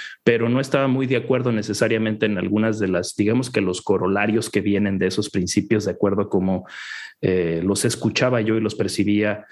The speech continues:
de, de la gente que me los compartía, ¿no? Y ahí es donde tuve varios temas que me causaban ruido y que no necesariamente los sentía que estuvieran de acuerdo con mi propia experiencia y en mi propia búsqueda. Pero inclusive cuando los, los hice a un lado y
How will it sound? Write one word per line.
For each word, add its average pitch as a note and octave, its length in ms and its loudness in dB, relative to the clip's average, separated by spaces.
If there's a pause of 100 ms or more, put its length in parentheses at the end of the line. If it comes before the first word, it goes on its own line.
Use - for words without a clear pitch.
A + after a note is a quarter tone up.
(360)
de, F#2 760 0
de G2 120 2
la F#2+ 120 2
gente G2+ 320 -2
que F2+ 300 0
me F2+ 140 -4
los F2 160 -2
compartía, F2+ 600 0
¿no? B2+ 200 -2
Y A2 140 2
ahí A2 180 2
es D3 120 2
donde A#2+ 520 0
tuve B2 280 2
varios B2 340 0
temas A#2+ 400 0
que F#2+ 140 0
me F#2 580 0
causaban A2+ 580 2
ruido A#2 460 2
y G2+ 160 -2
que F#2+ 120 0
no G2+ 120 0
necesariamente G#2 800 0
los F#2 160 0
sentía G2 720 0 (720)
que G#2+ 60 4
estuvieran B2+ 500 2
de A#2+ 80 0
acuerdo B2 400 0
con A2 160 0
mi G2 100 -2
propia D3+ 340 2
experiencia G#2+ 600 0
y - 20 2
en G2 80 0
mi F#2+ 80 -2
propia G#2 320 0
búsqueda. G2+ 560 -2 (640)
Pero A#2 160 4
inclusive B2+ 460 0
cuando B2+ 240 2
los, A2 400 -2
los A2 260 2
hice D3+ 200 2
a - 20 4
un D3 120 2
lado G#2+ 440 0
y G2+ 680 2